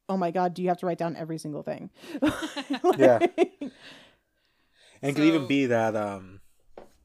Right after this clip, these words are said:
Speaker 2: oh, go ahead.
Speaker 3: No, I, I love the, so then someone, uh,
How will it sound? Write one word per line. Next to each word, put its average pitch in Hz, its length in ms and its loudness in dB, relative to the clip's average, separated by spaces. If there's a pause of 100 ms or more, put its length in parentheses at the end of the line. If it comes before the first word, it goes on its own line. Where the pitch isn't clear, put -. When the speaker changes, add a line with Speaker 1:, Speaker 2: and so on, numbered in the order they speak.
(160)
Speaker 2:
oh, 120 120 -4
go 107 120 -4
ahead. 98 260 -8 (840)
Speaker 3:
No, 220 100 -14
I, 202 140 -10
I 202 140 -12
love 208 240 -8
the, 202 140 -20
so 202 140 -14
then 202 300 -10
someone, 208 560 -12 (160)
uh, 185 60 -16